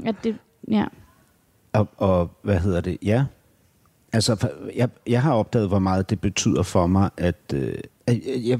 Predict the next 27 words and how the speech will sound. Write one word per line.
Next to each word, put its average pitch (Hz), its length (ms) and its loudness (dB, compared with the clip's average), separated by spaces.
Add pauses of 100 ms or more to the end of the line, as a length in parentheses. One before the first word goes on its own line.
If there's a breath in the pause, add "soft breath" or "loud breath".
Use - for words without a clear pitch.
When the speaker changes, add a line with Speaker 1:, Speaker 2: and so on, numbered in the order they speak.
(160)
Speaker 2:
jeg 123 120 2
har 120 60 2
jo 117 80 0
altid, 127 380 0
når, 117 260 0
når 113 180 2
jeg 110 100 4
læser 107 260 4
interviews, 98 580 0
sådan 98 100 -2
noget 82 300 -2
Euroman, 87 560 -2
ikke, 143 180 -2
så 262 60 6
er 262 40 6
der 269 60 6
Speaker 1:
Mm. 247 60 4
Speaker 2:
sådan 208 80 -4
noget, 92 160 -6
der 95 60 -6
hedder 90 160 -6
En 92 80 -6
kvinde, 92 360 -2
vi 92 80 0
kan 90 180 -2
lide. 87 180 -6 (100)
Speaker 1:
Mm, 269 360 6